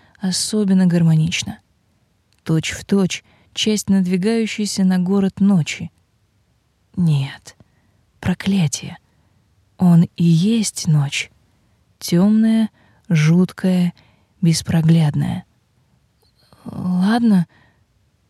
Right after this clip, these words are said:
Я отчаянно стараюсь выровнять сбившееся дыхание. Ощущение, будто пробегаю стометровку под палящим солнцем. Раз сто.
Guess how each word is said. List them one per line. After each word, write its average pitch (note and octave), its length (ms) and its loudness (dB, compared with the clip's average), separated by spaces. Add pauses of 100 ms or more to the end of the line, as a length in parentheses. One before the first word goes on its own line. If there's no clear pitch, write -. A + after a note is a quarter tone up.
(380)
Я F3 260 0
отчаянно G#3 520 0
стараюсь F#3+ 520 -2
выровнять G3+ 500 0
сбившееся F#3 760 -4
дыхание. E3 600 -2 (960)
Ощущение, G3+ 640 0
будто G#3 340 -4
пробегаю G3 520 -2
стометровку G3+ 760 -4 (460)
под - 200 -6
палящим F3+ 580 0
солнцем. - 560 -4 (500)
Раз G#3 360 -2
сто. - 420 -8